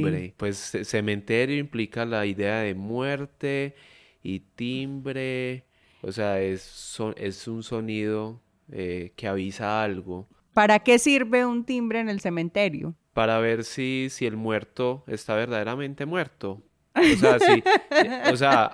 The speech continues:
Speaker 1: ha-, había algo, había algo, algo muy, muy, muy curioso en épocas pasadas de que enterraban a las personas vivas.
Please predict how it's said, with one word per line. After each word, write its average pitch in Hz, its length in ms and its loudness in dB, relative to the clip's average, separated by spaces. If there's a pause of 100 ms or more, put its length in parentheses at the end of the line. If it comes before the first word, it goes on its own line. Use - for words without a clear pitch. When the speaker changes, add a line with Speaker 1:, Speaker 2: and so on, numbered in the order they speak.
(100)
Speaker 1:
ha-, 123 100 4 (180)
había 131 380 6
algo, 156 320 4 (260)
había 123 320 6
algo, 143 340 2
algo 123 300 2
muy, 143 320 -4
muy, 117 600 -2
muy 117 220 -4
curioso 147 640 0
en 117 160 -2
épocas 131 440 -4
pasadas 135 480 0
de 113 160 -4
que 110 220 -4 (180)
enterraban 107 680 -2
a 127 80 -4
las 110 180 -4
personas 101 460 -6
vivas. 110 460 -2